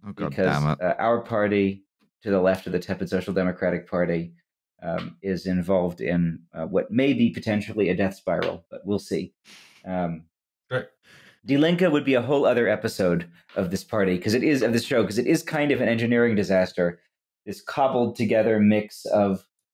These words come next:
Speaker 2: West German social movements and East German, uh, reformist elements of the S E D, uh, which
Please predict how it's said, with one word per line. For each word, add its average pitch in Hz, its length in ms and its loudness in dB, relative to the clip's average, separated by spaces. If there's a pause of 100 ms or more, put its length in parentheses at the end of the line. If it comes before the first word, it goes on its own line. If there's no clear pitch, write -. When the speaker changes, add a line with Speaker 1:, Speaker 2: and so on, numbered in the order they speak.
(160)
Speaker 2:
West 117 320 -2
German 107 300 2
social 107 340 -2
movements 98 680 2
and 98 340 0
East 117 260 -4
German, 98 460 2 (260)
uh, 90 340 -2 (760)
reformist 113 580 -2
elements 104 460 2
of 90 100 -2
the 90 140 0
S 98 200 0
E 98 100 2
D, 90 400 0 (600)
uh, 92 160 2 (100)
which - 520 -2